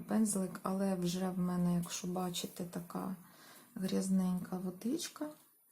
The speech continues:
Я її, напевно, поміняю. Ставлю на паузу, чекайте. Так, ідемо далі.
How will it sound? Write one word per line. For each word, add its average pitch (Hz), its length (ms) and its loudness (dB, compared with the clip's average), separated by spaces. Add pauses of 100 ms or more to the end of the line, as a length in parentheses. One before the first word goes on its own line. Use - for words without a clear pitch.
(540)
Я 214 100 2
її, 226 200 4
напевно, 208 560 6 (300)
поміняю. 196 800 8 (460)
Ставлю 214 440 12
на 196 160 10
паузу, 190 640 4 (100)
чекайте. 175 840 -2 (960)
Так, 180 320 2
ідемо 190 340 12
далі. 165 380 8